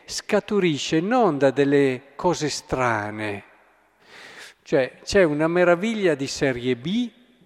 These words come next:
che è quella dove sei sorpreso quando vedi qualcosa di sensazionale. Bah,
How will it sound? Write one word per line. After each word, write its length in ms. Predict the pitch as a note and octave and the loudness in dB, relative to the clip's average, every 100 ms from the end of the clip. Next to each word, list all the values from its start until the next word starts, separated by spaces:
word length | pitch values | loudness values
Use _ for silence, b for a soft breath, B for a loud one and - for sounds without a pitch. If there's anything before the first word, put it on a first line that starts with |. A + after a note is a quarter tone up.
| _ _ _ _ _ | _ _ _ _ _
che 260 | - D#3+ E3+ | 2 6 6
è 40 | |
quella 420 | - E3 F3 G3 | 6 4 6 4
dove 260 | F3 C#3+ C3+ | 4 4 2
sei 240 | - D#3+ | 0 -2
sorpreso 560 | D3+ - F#3 - B2+ C3+ | -2 -2 -4 -4 -4 -4
quando 340 | - A#2 B2+ | -4 -6 -6
vedi 280 | G#2+ G2+ C#3 | -8 -8 -8
qualcosa 540 | - G#2+ G#2+ A2 A2 A#2 | -8 -8 -6 -8 -6 -8
di 120 | G#2 | -8
sensazionale. 1160 | - A#2 G#2+ A2+ G2+ - G#2 G2 F#2+ F#2+ G2+ - b b b b | -8 -8 -8 -10 -10 -10 -12 -12 -14 -14 -14 -16 b b b b
Bah, 260 | - - - | -14 -14 -14